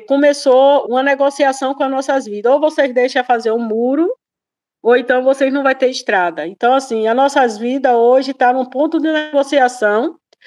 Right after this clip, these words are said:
das políticas públicas pro território. Então, é,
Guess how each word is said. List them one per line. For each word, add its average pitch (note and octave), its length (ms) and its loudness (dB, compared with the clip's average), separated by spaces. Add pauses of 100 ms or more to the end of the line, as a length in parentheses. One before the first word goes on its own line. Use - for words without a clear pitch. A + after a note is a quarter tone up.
(340)
das A#3 360 -2
políticas D4+ 580 -2
públicas C#4 560 -4
pro D#4 180 -4
território. B3 720 -2
Então, B3 560 0
é, A3+ 420 2